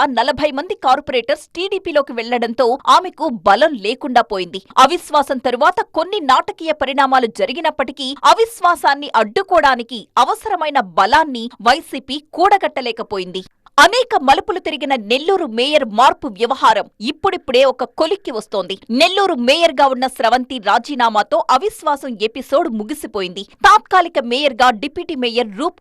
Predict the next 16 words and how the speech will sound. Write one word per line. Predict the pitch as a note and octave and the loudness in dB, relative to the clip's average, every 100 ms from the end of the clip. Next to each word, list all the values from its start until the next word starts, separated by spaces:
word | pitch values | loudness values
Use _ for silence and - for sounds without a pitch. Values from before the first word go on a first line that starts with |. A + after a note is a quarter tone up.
| D#4 | 0
కుమార్ | C4+ C4 G3+ | 2 2 4
యాదవ్ను | A3 A#3 G#3 A#3+ - | 2 2 -2 -4 -2
ప్రభుత్వం | A3 G#3 - C#4 - | -2 -2 -4 -4 -2
ప్రకటించింది. | A#3+ B3 A3 - F#3 F#3+ - - A3 B3+ | -4 -4 -10 -10 -8 -8 -10 -4 0 2
మేయర్ | G4 G#4+ G#4+ A#3 C4 | 2 0 -2 -2 -4
ఎన్నికకు | E4+ D#4 C#4 E4 - | -2 -4 -2 -6 0
త్వరలోనే | A#3 C#4 F4 D4 C4+ C#4 | 4 6 4 2 0 0
నోటిఫికేషన్ | A#3+ E4 E4+ - - C#4+ A#3+ | -2 -2 -8 -8 -6 -4 0
వచ్చే | A#3+ - F#3 | 0 2 0
అవకాశం | - - E4+ E4 C4+ | 0 -4 -6 -4 -4
ఉండడంతో | B3 A#3+ A3+ B3+ B3+ - _ F4 | -2 -2 0 2 2 -4 _ 2
కొత్త | F#4+ - A#4 E4 | 2 2 -2 0
మేయర్ | D#4 C#4+ A3 | 0 0 0
ఎంపికపై | A#3 - C4+ A#3+ F#3+ _ - | -4 -4 0 0 0 _ 0
కూటమి | F#4+ A4+ E4 C#4+ | 2 2 -2 -4
నేతలు | C4 C#4 A#3 | -2 0 -2